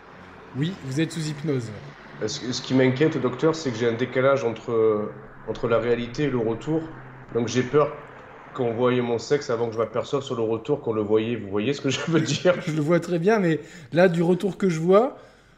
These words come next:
Speaker 1: je,
Speaker 2: Alors
Speaker 1: bon, ça s'arrête au bas du t-shirt. Donc, euh, à moins que tu aies, euh
Speaker 2: Alors, j'ai, j'ai une autre crainte, docteur. À, à ma gauche, les fenêtres de mon, de mon, de mon logis sont ouvertes sur la rue.
Speaker 1: Bon, alors, euh,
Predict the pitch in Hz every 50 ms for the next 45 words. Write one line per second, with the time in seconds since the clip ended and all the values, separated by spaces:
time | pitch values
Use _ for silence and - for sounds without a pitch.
0 | _ _ _ _ - 143 131 123 120 120 117 110 - 170 156 - 185 175 165 190
1 | 185 190 208 208 175 147 175 202 196 202 190 - - 180 - - 180 151 - -
2 | - 135 131 131 127 131 143 139 127 131 139 160 185 175 - - 170 - - -
3 | 175 170 170 170 160 156 147 135 135 135 135 127 120 117 110 - 127 147 147 143
4 | 151 160 160 - 165 147 151 - - 160 156 147 - - 131 120 113 113 - -
5 | 151 156 165 156 - - - _ _ _ _ _ _ - _ _ _ - - -
6 | - - - 123 120 123 123 123 143 151 160 156 - - 131 113 113 113 - -
7 | - - 131 123 131 147 147 147 - 151 135 120 104 117 120 120 120 117 120 123
8 | 113 110 110 120 117 120 117 117 117 113 113 113 113 120 123 123 123 127 131 127
9 | 120 131 156 147 143 127 - - 120 113 120 143 151 147 - 113 - - 110 104
10 | 104 101 117 156 214 208 - - - - - - - - _ - - - - -
11 | - - - - - - - - _ _ _ - 127 123 156 180 202 202 170 165
12 | 170 185 190 185 175 180 170 165 165 165